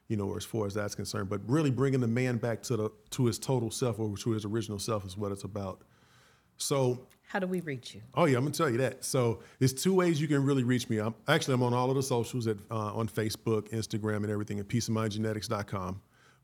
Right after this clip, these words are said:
Speaker 1: But you can also call me at three one four, seven one four, five three six two, three one four,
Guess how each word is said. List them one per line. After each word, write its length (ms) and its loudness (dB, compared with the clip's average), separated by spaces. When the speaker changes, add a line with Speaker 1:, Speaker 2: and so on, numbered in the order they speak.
Speaker 1:
But 240 4
you 120 2
can 140 0
also 320 0
call 320 -2
me 160 4
at 140 -4
three 140 2
one 200 2
four, 380 2
seven 380 2
one 160 0
four, 320 0
five 320 -4
three 220 -2
six 260 -4
two, 340 -2
three 140 4
one 180 2
four, 380 -4